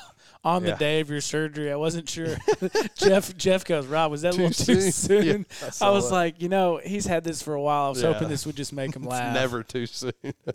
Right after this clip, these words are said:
Speaker 1: So I was hoping you'd just laugh. The
Speaker 2: Yeah,
Speaker 1: pirate
Speaker 2: all
Speaker 1: of the prairie,
Speaker 2: Yeah.
Speaker 1: baby.
Speaker 2: Yeah, <laughs> that's right. All my buddies have been trying to get me to wear a Bottomland eye patch for years, and I should, but, man, eye patches are just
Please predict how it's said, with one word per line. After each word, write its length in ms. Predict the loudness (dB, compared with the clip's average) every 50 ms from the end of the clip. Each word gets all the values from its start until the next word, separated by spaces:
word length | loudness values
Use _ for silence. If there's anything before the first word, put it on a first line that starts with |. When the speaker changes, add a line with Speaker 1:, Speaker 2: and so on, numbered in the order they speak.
| -8 _ -12
Speaker 1:
So 460 | -10 -6 -6 -4 -4 -6 -6 -8 -8
I 100 | -8 -8
was 120 | -8 -6 -4
hoping 320 | -2 -2 -2 -4 -6 -10
you'd 160 | -12 -12 -12
just 240 | -12 -12 -10 -10 -8
laugh. 180 | -6 -6 -8 -8
The 80 | -8 -8
Speaker 2:
Yeah, 60 | -4
Speaker 1:
pirate 240 | -2 0 2 4 4
Speaker 2:
all 100 | 2 2
Speaker 1:
of 60 | 0
the 80 | -2 -4
prairie, 400 | -4 -4 -6 -4 -4 -6 -8 -8
Speaker 2:
Yeah. 40 | -10 -10
Speaker 1:
baby. 340 | -10 -8 -8 -10 -10 -12 -10
Speaker 2:
Yeah, 200 | -10 -8 -8 -8 -10
<laughs> 60 | -12
that's 200 | -8 -6 -2 2
right. 200 | 4 4 4 4
All 200 | 2 2 2 2 2
my 140 | 0 -2 -2
buddies 380 | 0 0 0 0 0 -2 -4
have 140 | -6 -8 -8 -10 -16 _ _ -12
been 140 | -12 -10
trying 240 | -8 -6 -4 -4 -4
to 60 | -6
get 180 | -6 -8 -8 -6
me 80 | -4 -4
to 80 | -2
wear 140 | -2 0 -2
a 40 | -2
Bottomland 600 | -2 0 2 2 2 2 0 -2 -2 -2 -2 -2
eye 160 | -2 -2 -2
patch 340 | -4 -4 -6 -6 -6 -8 -12
for 160 | -14 -14 -14
years, 460 | -12 -8 -6 -6 -4 -4 -6 -8 -10
and 100 | -12 -12 -14 _ _ _ _ _ _ _ -20 -20 _ _ _ _ _ _ -2
I 140 | 0 0
should, 460 | 2 2 2 4 6 8 8 6 6 2
but, 180 | -2 -4 -4
man, 220 | -6 -4 -4 -4 -4
eye 140 | -4 -4 -4
patches 440 | -2 0 0 0 0 -2 -6 -10 -12
are 40 | -12 -12
just 200 | -14 -14 -14